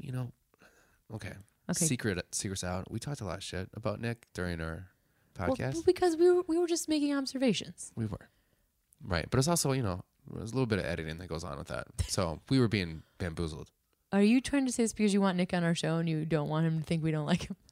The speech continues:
Speaker 1: No, I, I want this 'cause I want Nick in my life. And I think we would be fun to hang out with. <laughs>
Speaker 2: Oh, the tables have turned.
Speaker 1: 'Cause
Speaker 2: Is it because you were impressed with him in Dancing with the Stars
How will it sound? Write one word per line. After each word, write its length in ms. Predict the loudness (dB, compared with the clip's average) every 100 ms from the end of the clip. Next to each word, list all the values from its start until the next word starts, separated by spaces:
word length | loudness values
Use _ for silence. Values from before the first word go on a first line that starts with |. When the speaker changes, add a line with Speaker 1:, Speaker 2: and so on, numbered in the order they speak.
| _
Speaker 1:
No, 200 | -2 -2 -2 _ _
I, 80 | -6 0
I 40 | 2
want 160 | 2
this 100 | 2
'cause 100 | 0
I 40 | 2
want 160 | 2
Nick 160 | 0 -2
in 60 | -4
my 80 | -4
life. 240 | -2 2 2 4 4
And 80 | 4
I 60 | 4
think 240 | 4 4
we 100 | 4
would 160 | 2 0
be 120 | -2
fun 220 | -2 -4
to 40 | -4
hang 160 | -6
out 180 | -2 -2
with. 120 | 0
<laughs> 60 | -4 -2 -12 -8 -12 -4 -4 -2 -4 -4 -8 -6 6
Speaker 2:
Oh, 280 | 8 10 8
the 80 | 6
tables 400 | 4 6 6 4
have 100 | 6
turned. 240 | 6 6 6
Speaker 1:
'Cause 100 | 4
Speaker 2:
Is 80 | 6
it 60 | 8
because 320 | 8 8 8
you 100 | 10
were 40 | 10
impressed 280 | 8 6
with 80 | 6
him 140 | 6 6
in 60 |
Dancing 300 | 6 6 6
with 120 | 4 2
the 60 |
Stars 320 | 2 4 4